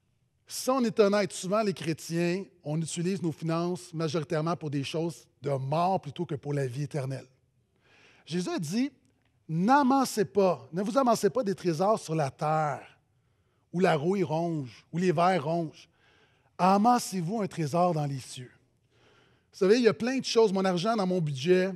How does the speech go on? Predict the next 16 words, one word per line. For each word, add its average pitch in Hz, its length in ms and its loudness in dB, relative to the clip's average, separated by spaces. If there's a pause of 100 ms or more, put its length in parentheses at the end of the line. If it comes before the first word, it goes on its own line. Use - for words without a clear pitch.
(840)
Vidéotron, 147 720 -2
Bell, 143 320 -2
peu 165 180 -6
importe, 143 520 -4
l'épicerie, 147 680 -10
l'hypothèque, 143 760 -6 (340)
les 156 160 -2
vêtements, 147 520 -4
il 139 120 -4
y 156 40 -2
a 151 40 -2
ci, - 220 -12
il 170 60 -6
y 160 60 -2
a 139 60 -6
ça. 147 260 -8